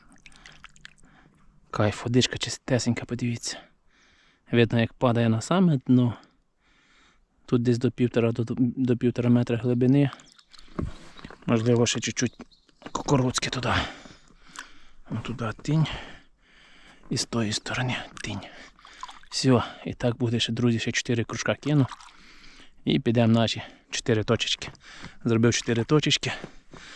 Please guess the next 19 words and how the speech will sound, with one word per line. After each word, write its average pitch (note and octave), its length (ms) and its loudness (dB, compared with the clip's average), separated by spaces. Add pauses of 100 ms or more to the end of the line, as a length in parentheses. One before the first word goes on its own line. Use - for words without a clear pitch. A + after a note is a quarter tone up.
(360)
Будемо B2 260 6
пробувати A#2+ 540 2
їх A2+ 360 -2
обловлювати. A2 680 -2 (680)
То, B2+ 120 -6
друзі, A#2+ 400 -2 (960)
вже A2 220 -4
третя A2 340 -6
точечка. - 580 -4 (1800)
Вже A#2+ 140 0
перегріло A2 580 0
капець. - 600 -6
У A2+ 40 0
мене G#2+ 180 0
дві G#2+ 160 -2
точечки - 520 -6
на G#2 280 -2 (220)
сонечку A#2+ 540 -2
тако. - 320 -4